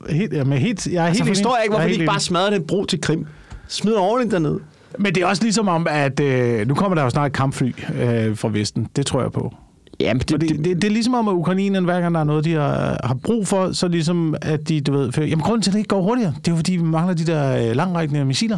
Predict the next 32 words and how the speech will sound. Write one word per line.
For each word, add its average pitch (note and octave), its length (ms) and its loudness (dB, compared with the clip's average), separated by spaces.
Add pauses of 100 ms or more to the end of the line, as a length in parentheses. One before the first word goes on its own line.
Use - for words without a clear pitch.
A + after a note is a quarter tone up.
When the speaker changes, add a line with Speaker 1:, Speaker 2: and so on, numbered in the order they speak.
(120)
Speaker 1:
Har G#3+ 120 0
I, A#3 40 0
har G#3 140 2
I A#3 60 2
nogle, G3+ 560 2
øh, F3+ 60 2
langrækkende G#3 440 0
missiler? G#3+ 340 2 (220)
Speaker 2:
<laughs> D#3 220 0
Speaker 1:
Jamen, E3+ 120 0
grunden G#3+ 160 0
til, A3 80 0
at A3+ 40 0
vi A3+ 60 2
ikke A#3+ 100 -2
kan B3 80 2
komme G3+ 200 2
igennem A3 160 2
minefelterne, G3 500 2
det G#3 280 2
er, G3 220 2
at F3+ 120 2
vi F#3+ 80 2
mangler F3 200 2
fly C#4+ 220 0
jo. G#3+ 120 0 (220)
Vi F3+ 80 2
har, F3+ 160 2
har D#3+ 140 0
I B3+ 40 2
nogle A#3+ 140 0
fly? B3+ 80 0